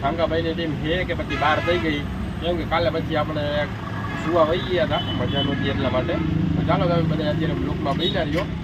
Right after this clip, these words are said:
અને આપણે નમાઝ પડી જમી અને ગ્રાઉન્ડે મળશી, મળશી અને હું તમને બતાવીશ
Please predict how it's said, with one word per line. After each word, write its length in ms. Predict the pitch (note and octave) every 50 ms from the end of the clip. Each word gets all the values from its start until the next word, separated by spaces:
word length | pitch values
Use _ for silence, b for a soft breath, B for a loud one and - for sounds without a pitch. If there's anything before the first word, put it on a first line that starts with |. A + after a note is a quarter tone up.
| - - - -
અને 100 | C3+ C3+ C#3+
આપણે 240 | D3 C#3+ - E3+ D3+ D3 C#3+ C#3+ C#3+ C#3+ C#3 C#3
નમાઝ 260 | D3 - E3 D#3+ - -
પડી 260 | E3+ F3+ F3 F3 D3 B2+ -
જમી 320 | C3+ D3 F3+ F#3+ F3 C3 A2 - - - - - - -
અને 120 | B2+ B2+ B2+ B2
ગ્રાઉન્ડે 460 | C3+ D3 D#3+ D#3+ D#3+ D#3+ D#3+ D#3 D#3 D3+ D3+ D3+ D3 D3+
મળશી, 400 | F3 G3 F3+ F3 - F#3 E3 D#3 - -
મળશી 360 | - E3+ - - - - - - - - - - - -
અને 100 | - - D3+
હું 100 | D#3 D#3
તમને 220 | D#3+ D#3+ D#3+ D#3+ D#3 D#3+
બતાવીશ 420 | F3+ F3+ G#3 G3 F#3+ - - -